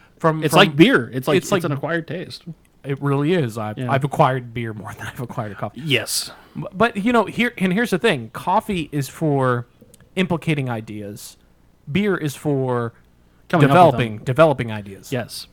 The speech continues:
Speaker 1: You develop ideas through beer. You go through with them with coffee.
Speaker 2: Yeah.
Speaker 1: As opposed to the other way around.
Speaker 2: I don't know, man. I just, uh, you, for me, like, the biggest thing about coffee, and then I'll come up with my other answer as well.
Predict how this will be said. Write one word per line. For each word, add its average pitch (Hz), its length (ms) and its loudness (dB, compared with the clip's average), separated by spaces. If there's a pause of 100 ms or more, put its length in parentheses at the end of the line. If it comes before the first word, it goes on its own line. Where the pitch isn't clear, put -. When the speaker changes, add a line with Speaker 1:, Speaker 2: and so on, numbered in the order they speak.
(200)
Speaker 1:
You 135 120 -2
develop 147 380 4
ideas 156 400 4
through 135 180 -2
beer. 123 400 0 (260)
You 123 300 0 (140)
go 143 160 4
through 196 300 2
with 135 140 2
them 117 160 -4
with 104 140 -14
coffee. 104 400 -8 (300)
Speaker 2:
Yeah. 113 320 -8
Speaker 1:
As 120 120 -2
opposed 127 300 -2
to 123 80 -14
the 143 120 0
other 110 140 -4
way 113 160 -4
around. 117 100 -4
Speaker 2:
I - 60 2
don't 269 220 2
know, 226 180 6
man. 151 220 0
I 160 100 0
just, 202 240 -4
uh, - 20 -18 (240)
you, 160 160 -14
for 190 160 0
me, 269 420 4
like, 165 300 -2
the 151 80 -4
biggest 190 460 0
thing 156 400 -2
about 139 240 0
coffee, 135 300 -4
and 147 100 2
then 156 80 4
I'll 151 140 0
come 139 160 -6
up 127 80 -6
with - 60 -18
my 120 120 -4
other 117 160 -6
answer 120 180 -8
as 110 80 -10
well. 120 180 -8